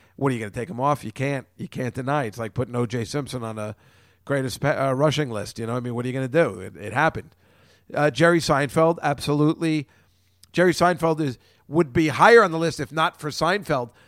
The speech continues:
but Jerry Seinfeld would have to be on the list even if there was no T V show Seinfeld because he was a, he's a legendary comic. But he's seven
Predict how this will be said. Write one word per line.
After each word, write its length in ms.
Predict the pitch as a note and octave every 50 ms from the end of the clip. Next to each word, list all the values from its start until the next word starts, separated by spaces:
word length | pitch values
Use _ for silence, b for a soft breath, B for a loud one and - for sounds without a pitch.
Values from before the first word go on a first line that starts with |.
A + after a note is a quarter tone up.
| b b b b _
but 160 | C#3+ C3+ A2
Jerry 260 | - F3 G3 G3 E3+
Seinfeld 520 | - - G3 G#3 A3 G3 - F3 D#3+ C#3
would 120 | C3 D#3+ B2+
have 280 | - F3+ G3 G3 -
to 80 | - F#3+
be 140 | E3 F#3+ F#3+
on 120 | F3+ E3
the 80 | E3+ E3+
list 240 | F3+ F#3+ - - -
even 380 | G3 F#3 G3 G3 F#3+ G3+ G3 - -
if 320 | F3 F3 F#3+ - - - - - _ _ _ _ _
there 140 | D#3+ D#3+ D#3+
was 260 | D#3 F#3 F#3+ E3 C#3
no 120 | F#3 F3
T 200 | D#3+ - F3 F3
V 180 | D#3 F3 A3 G#3+
show 180 | E3+ - F3+ E3+
Seinfeld 560 | - - F#3 G3 G#3+ G#3+ - F#3 F3 D#3+ C#3+
because 280 | D#3 C3 - E3 C3+
he 180 | D#3 F3 G3 G3+
was 160 | F#3 E3+ C#3
a, 160 | E3+ E3 D#3 -
he's 200 | - D#3+ F3 D3
a 80 | F3 D#3+
legendary 760 | D3 C#3+ D#3+ F3+ F#3+ D#3 D#3 F#3 F#3+ F#3 F#3 F3+ F3 E3+ D#3
comic. 580 | - - - G3+ G3+ G3+ F3+ B2+ - - _ _ _ _ _ _ _ _ _ _ _ _ _ _ _ _ _ _ _ _ _ _
But 160 | - C#3 B2+ - _ _ _
he's 240 | D3 D3 C#3 A#2+ -
seven 640 | - - G#3+ A#3+ C4 B3 G3 C#3 A2+ A2+ A#2 A2+